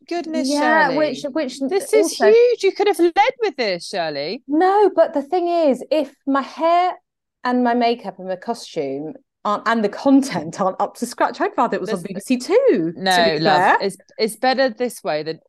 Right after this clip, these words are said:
Speaker 1: you know, all the gear and no idea. This is the other way round. I told you, we always know this. Best nights, dirty knickers. It's the same, same. It's great that you're gonna be out there, just, and also this is gonna look real. Go, "Oh, she looked, you know,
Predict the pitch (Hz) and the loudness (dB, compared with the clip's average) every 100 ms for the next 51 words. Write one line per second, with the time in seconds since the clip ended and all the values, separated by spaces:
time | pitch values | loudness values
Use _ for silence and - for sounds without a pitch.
0 | _ 160 175 151 139 156 151 156 147 143 | _ -14 -6 -4 -2 -4 -4 -4 -4 -4
1 | 143 139 135 135 123 160 190 170 180 165 | -6 -6 -6 -6 -6 -8 -12 -4 -2 0
2 | 156 143 135 127 131 - - 202 247 262 | -2 -2 -4 -8 -14 -12 -4 -4 0 0
3 | 208 220 - 247 247 254 220 202 156 151 | 0 -2 0 0 2 0 -4 -6 -8 -6
4 | 202 196 170 151 - - 147 - 135 135 | -6 -6 -8 -10 -10 -8 -8 -8 -12 -8
5 | 123 123 - 190 - - 214 233 220 220 | -8 -8 -6 -4 -4 -4 -4 0 2 0
6 | 214 170 135 123 - _ _ _ 196 - | 0 -2 -4 -10 -18 _ _ _ -8 -2
7 | 233 233 214 214 190 185 - 220 226 - | 2 2 2 0 0 -4 -6 -4 -4 -6
8 | 175 160 165 170 - 240 294 277 254 247 | -10 -10 -12 -14 -6 -4 -4 -6 -6 -8
9 | - 214 220 190 - 170 202 175 147 - | -10 -4 -2 -2 -4 0 0 0 -4 -8
10 | 185 214 - 233 220 - 214 247 196 147 | -12 -10 -10 -10 -10 -10 -6 -4 -2 -4